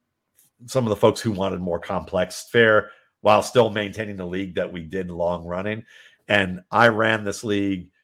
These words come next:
for a while that was a dynasty I D P league where the values would literally rise and fall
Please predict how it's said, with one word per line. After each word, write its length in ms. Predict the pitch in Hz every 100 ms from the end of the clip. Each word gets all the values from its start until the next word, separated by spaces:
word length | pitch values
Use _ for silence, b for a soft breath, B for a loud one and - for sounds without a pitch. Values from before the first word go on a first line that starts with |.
| _
for 140 | -
a 80 | 95
while 420 | 90 85 85 85 82
that 180 | 87
was 200 | 90 87
a 80 | 80
dynasty 960 | 73 87 110 131 127 139 123 123 120 -
I 180 | 95 110
D 100 | 127
P 240 | 120 113
league 440 | 98 87 85 82 80 _ _ _ _
where 440 | 101 101 98 98 -
the 140 | 92
values 1000 | 80 92 104 120 131 127 113 107 92 -
would 160 | 98 90
literally 580 | 90 110 117 107 101
rise 520 | 90 90 98 113 120 110
and 160 | 107
fall 640 | _ 110 107 87 78 78